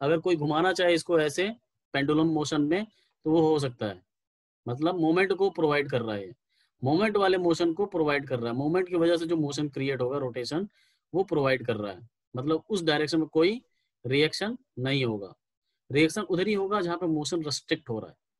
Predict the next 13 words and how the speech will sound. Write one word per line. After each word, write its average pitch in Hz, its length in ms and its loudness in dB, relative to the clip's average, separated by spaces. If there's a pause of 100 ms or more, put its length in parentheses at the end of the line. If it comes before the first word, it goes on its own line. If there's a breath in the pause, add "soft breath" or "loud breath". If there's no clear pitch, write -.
(1000)
ठीक 151 100 -6
है, 220 80 0 (2250)
तो 151 60 -2
ये 190 200 6
है 214 280 -2 (1300)
बीम, 220 300 0 (680)
that 135 160 -2
is 240 160 2 (560)
pin 180 180 2 (100)
support 120 260 -4 (480)
और 185 260 -2 (260)
hinge 131 220 -2
support। 104 240 -6